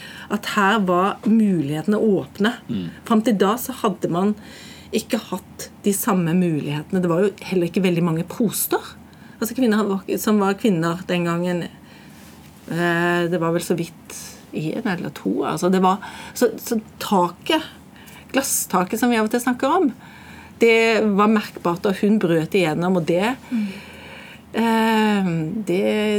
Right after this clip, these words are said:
Speaker 1: det var ikke, altså, det krever på en måte en, en, en, eh, ryggrad og en,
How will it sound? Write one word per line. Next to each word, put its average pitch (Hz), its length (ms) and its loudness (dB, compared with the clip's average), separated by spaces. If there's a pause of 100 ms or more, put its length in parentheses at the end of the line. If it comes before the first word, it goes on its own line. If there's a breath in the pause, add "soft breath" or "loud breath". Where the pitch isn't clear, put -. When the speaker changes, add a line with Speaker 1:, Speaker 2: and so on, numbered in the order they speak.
Speaker 1:
det 196 200 4
var 220 120 2
ikke, 185 560 -4
altså, 185 260 0
det 214 260 4
krever 160 640 2
på 202 140 0
en 202 60 4
måte 175 320 0
en, 175 320 0
en, 175 320 -2
en, 170 400 -4 (100)
eh, 165 360 -4
ryggrad 165 680 0
og 165 200 2
en, 165 180 0